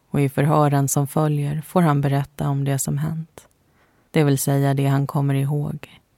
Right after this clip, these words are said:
Tommy har bara fragmentariska minnen av kvällen. Drogerna och alkoholen har suddat ut resten. Han erkänner att han dödat Kjell.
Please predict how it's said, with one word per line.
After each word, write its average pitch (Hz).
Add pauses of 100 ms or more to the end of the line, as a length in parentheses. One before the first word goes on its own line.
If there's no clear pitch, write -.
(680)
Tommy 151
har 139
bara 135
fragmentariska 143
minnen 143
av 143
kvällen. 156 (720)
Drogerna 135
och 139
alkoholen 147
har 165
suddat 147
ut 135
resten. 160 (920)
Han 160
erkänner 160
att 139
han 143
dödat 143
Kjell. 160